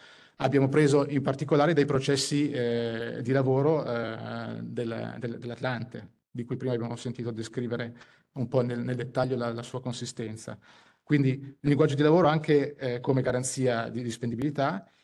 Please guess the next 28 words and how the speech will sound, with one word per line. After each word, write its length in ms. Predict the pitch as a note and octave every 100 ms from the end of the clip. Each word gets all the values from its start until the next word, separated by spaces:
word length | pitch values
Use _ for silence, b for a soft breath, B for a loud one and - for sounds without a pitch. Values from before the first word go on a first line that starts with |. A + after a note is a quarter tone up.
| b
e 80 | D#3
il 60 | D#3
linguaggio 360 | E3 F3+ D#3
comune, 760 | - D#3+ E3 D3 D#3+ A3 G#3+ _
eh, 140 | C3+ C3
anche 280 | D3+ C#3+
creato 520 | C#3 D#3 D#3+ D#3+ G3 D3+
attraverso 440 | C3 C#3+ C#3+ -
la 100 | A#2+
possibilità 480 | C3+ C3+ C3+ C3+ C#3
che 200 | - -
tutte 300 | G#3+ - C#3+
le 80 | A#2+
nostre 300 | B2+ - B2
qualificazioni 580 | A#2 A2 A#2+ B2+ C3 A#2
regionali 600 | A#2 F3 B2+ C3+ F3 E3 B B
siano 400 | - D#3+ C#3 B2+
legate 680 | C3+ E3 B2+ - A2+ - _ _
al, 320 | B2 B2 A#2+ -
al, 220 | B2 A#2+
al 580 | A#2 A#2 A#1 A#2 A#2 A#2+
repertorio 480 | B2 B2 C3 B2+
nazionale, 400 | B2 - D3+ D3
siano 180 | A#2 B2
legate 360 | A#2+ C#3 D#3+ A#2+
all'Atlante 600 | A#2 A#2+ A#2 A#2+ A2+ A2+
del 120 | A2+
lavoro, 500 | C3+ A#2 - D#3